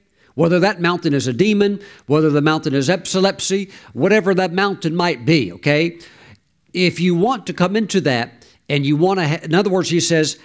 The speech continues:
"However, this kind," in other words, the kind of faith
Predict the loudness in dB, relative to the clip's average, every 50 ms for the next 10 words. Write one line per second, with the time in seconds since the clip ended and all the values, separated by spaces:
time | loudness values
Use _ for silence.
0 | -20 _ _ -4 -2 0 0 0 -2 -2 -2 -2 -2 0 0 0 2 2 2 0
1 | 0 -2 -8 -16 _ _ _ _ -16 -2 0 0 2 2 0 -2 -2 -2 -2 0
2 | 0 -2 -2 -2 0 0 0 0 0 0 0 0 0 -2 -6 -10 -12 -12 -8 -4
3 | -4 -4 -4 -4 -4 -2 0 0 0 0 0 0 -2 -4 -8 -14 -6 -4 -2 -2
4 | -2 -4 -8 -12 -18 -20 -20 -20 _ _ _